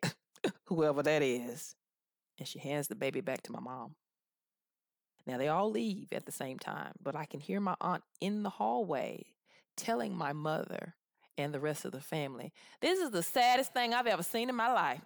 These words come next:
Mm, mm, mm. Sad." Something happened in that moment. Something happened to me in that moment. I, I, to this day, the only way I can describe it is, like, time stood still.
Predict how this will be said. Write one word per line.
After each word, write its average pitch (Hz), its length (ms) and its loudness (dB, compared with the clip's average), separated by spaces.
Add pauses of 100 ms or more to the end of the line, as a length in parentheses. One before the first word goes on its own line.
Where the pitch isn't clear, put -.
Mm, 311 240 -2
mm, 240 240 -4
mm. 147 280 -6
Sad." 165 560 2 (2750)
Something 285 340 0
happened 156 340 0
in 131 80 0
that 131 140 0
moment. 135 400 -2 (1900)
Something 254 340 -2
happened 139 320 0
to - 100 -2
me 127 120 -2
in 127 80 -4
that 127 120 -2
moment. 135 460 -2
I, 165 100 0 (140)
I, 156 120 0 (360)
to 269 160 4
this 233 180 2
day, 139 280 6
the 156 140 4
only 175 200 4
way 170 140 2
I 160 100 2
can 165 160 0
describe 139 540 0
it 120 80 2
is, 127 160 -2 (920)
like, - 220 -4
time 156 300 2
stood 175 280 0
still. 233 460 0